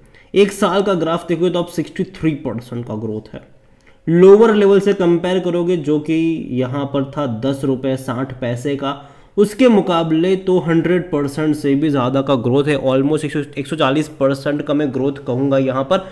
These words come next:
कि शानदार तेज़ी है, शानदार तेज़ी यहाँ पर देखने को मिली है। और देखो,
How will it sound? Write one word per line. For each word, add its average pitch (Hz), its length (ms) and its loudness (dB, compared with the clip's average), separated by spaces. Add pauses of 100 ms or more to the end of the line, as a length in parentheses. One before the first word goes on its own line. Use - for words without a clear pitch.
(280)
कि 269 80 2
शानदार 127 600 -2
तेज़ी 104 400 -6
है, 131 140 -6 (640)
शानदार 135 460 4
तेज़ी 123 340 0
यहाँ 123 220 0
पर 131 180 0
देखने 123 280 -2
को 135 100 0
मिली 143 260 2
है। 185 160 4 (320)
और 196 120 6
देखो, 214 220 6